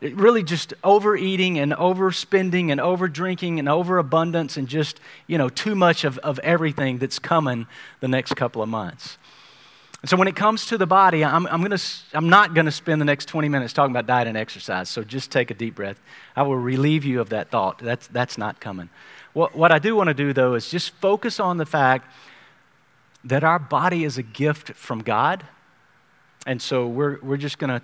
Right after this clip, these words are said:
talk about what that means. You've heard me say, if you've been with me for a little while,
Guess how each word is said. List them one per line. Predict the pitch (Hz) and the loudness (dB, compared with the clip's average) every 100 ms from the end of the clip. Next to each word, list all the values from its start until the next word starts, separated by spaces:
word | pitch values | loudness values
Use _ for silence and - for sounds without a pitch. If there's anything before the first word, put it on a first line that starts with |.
| _ | _
talk | - 147 135 | -2 -2 0
about | 123 104 | -2 -2
what | 117 - | -4 -6
that | - | -6
means. | 101 90 82 - - _ _ _ _ _ _ _ _ _ - _ - - - - - 156 | -6 -14 -14 -20 -20 _ _ _ _ _ _ _ _ _ -20 _ -20 -20 -20 -20 -14 -8
You've | 135 | 0
heard | 170 170 | 2 2
me | 139 | 0
say, | - 170 165 156 156 - | 0 2 4 2 -2 -10
if | 131 - | -12 -8
you've | 127 | -6
been | 131 151 139 131 | -2 0 0 -2
with | 147 143 | -2 -2
me | 131 | -2
for | 151 | -2
a | 135 | 0
little | 147 139 | 0 0
while, | 120 113 117 123 | 2 2 2 -2